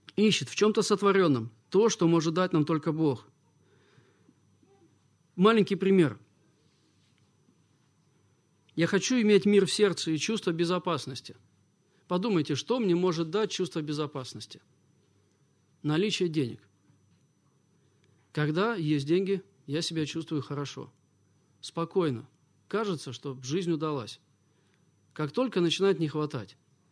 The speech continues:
начинаются вопросы, переживания, э, и так далее. То есть это может быть проблемой. Для кого-то вот этим источником безопасности является наличие стабильной работы.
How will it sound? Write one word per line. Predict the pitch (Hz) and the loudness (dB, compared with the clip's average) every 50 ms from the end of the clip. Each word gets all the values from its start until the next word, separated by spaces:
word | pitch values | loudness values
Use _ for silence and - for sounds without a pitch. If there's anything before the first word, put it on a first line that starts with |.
| _ _ _ _ _ _ _ | _ _ _ _ _ _ _
начинаются | - 135 - 151 165 190 196 - - 170 | -6 -6 -2 -2 0 -2 -2 -2 -4 -4
вопросы, | 175 175 170 - 160 151 123 - 123 | -4 -4 -4 -2 -2 -2 -2 -4 -8
переживания, | - - 156 151 160 156 156 180 196 190 190 175 151 123 107 104 - _ _ _ _ _ _ _ _ _ _ _ _ _ _ _ _ _ _ _ _ - | -8 -6 -4 -2 -2 -2 0 0 0 2 2 0 -2 -2 -6 -10 -16 _ _ _ _ _ _ _ _ _ _ _ _ _ _ _ _ _ _ _ _ -14
э, | - 143 143 139 143 139 143 135 - _ | -10 -8 -6 -4 -4 -4 -4 -6 -8 _
и | - 156 | -10 -6
так | - 185 180 180 | -4 -2 -2 0
далее. | 175 180 165 135 120 110 - | 2 2 2 0 0 -4 -6
То | - 156 | -2 -2
есть | 156 147 - - - - | -2 -2 -2 -6 -8 -4
это | 151 170 170 226 214 | -4 -2 -2 -2 -4
может | 180 147 147 139 143 151 160 175 170 170 165 | -4 -4 -2 0 2 4 4 2 0 0 -2
быть | 170 165 - | -2 -2 -2
проблемой. | 170 165 165 170 170 160 135 123 | -2 -4 -2 0 0 2 2 0
Для | 120 135 151 | 0 0 -2
кого-то | 147 - 151 160 220 277 226 185 | -2 0 -2 -2 -2 0 0 -2
вот | 147 143 | 0 0
этим | 196 185 - 156 151 | 0 0 0 0 0
источником | 151 143 - 208 214 - 196 180 - 165 156 | -2 0 0 0 0 0 -2 -4 -4 -4 -4
безопасности | 147 139 143 156 151 196 202 - - 156 131 - 151 | -4 -4 -4 -6 -6 -6 -6 -4 -4 -6 -6 -6 -6
является | 143 147 180 196 185 - 170 | -4 -4 -2 -4 -4 -4 -4
наличие | 147 143 143 147 175 196 180 - 165 | -4 -2 -2 -2 -4 -4 -4 -6 -8
стабильной | 143 - 160 151 156 165 165 156 | -8 -6 -6 -4 -2 -2 -2 -2
работы. | 151 156 156 151 147 113 - 120 - | -2 -4 -4 -4 -4 -6 -6 -10 -20